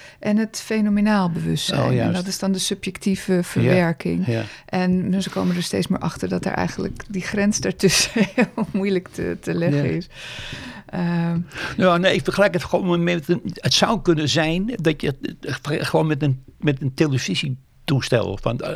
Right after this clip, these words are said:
Speaker 2: die radio en die go-, die elektromagnetische golven die hangen
Speaker 1: Ja.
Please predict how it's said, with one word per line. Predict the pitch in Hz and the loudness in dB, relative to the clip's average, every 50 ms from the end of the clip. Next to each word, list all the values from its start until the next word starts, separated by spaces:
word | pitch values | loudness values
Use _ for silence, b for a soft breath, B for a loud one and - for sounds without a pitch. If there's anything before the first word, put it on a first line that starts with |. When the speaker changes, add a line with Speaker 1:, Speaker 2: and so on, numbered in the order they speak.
| - - | -4 -2
Speaker 2:
die | 135 147 143 | 0 0 2
radio | 131 139 151 160 170 170 165 151 131 131 131 127 | 4 4 2 2 2 2 2 4 4 4 2 2
en | - - 139 120 | 0 0 -2 0
die | 123 123 127 | 0 -2 -2
go-, | - - - - - 160 - | -4 -8 -8 -2 -2 0 0
die | 139 135 | 2 2
elektromagnetische | 156 160 151 135 165 151 139 143 147 143 131 120 123 - | 4 2 2 2 2 0 2 2 2 2 0 -2 -4 -6
golven | 127 - - 165 - 147 127 139 | -2 0 0 0 2 2 0 0
die | 123 117 | 0 0
hangen | 107 135 143 143 127 113 120 123 117 - B B | 0 0 0 0 0 -2 -2 -6 -10 -12 B B
Speaker 1:
Ja. | 226 240 240 B | -2 -2 -2 B